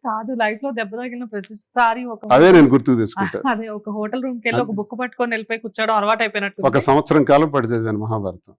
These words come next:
Speaker 1: అబ్బా.
Speaker 2: భయంకరమైన ధైర్యం వచ్చింది. ట్రై చేయమని చెప్తున్నాను అందరికన్నా.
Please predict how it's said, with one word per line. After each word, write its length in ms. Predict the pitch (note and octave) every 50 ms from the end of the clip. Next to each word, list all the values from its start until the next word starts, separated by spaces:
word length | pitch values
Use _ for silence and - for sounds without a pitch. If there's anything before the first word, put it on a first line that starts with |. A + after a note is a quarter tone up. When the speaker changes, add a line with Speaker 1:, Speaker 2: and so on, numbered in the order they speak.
| _ _ _
Speaker 1:
అబ్బా. 420 | G#3 F#3 - - - - G3 F#3 - G#2+
Speaker 2:
భయంకరమైన 520 | A#2+ C#3 D3+ D3 - C#3+ B2+ B2 A#2+ A2
ధైర్యం 260 | G#2 A#2 A#2+ B2 C3+ B2
వచ్చింది. 340 | A2 - - G#2 F#2 F2+ - _ _ - _ _
ట్రై 180 | - C#3+ D#3+ F3+
చేయమని 340 | E3+ - F3+ E3 D#3 D3 A#2+
చెప్తున్నాను 420 | C3+ A#2+ - - B2+ A#2 A2 A2
అందరికన్నా. 480 | A2+ G#2+ A2+ A2+ - G#2 G2+ G2+ G#2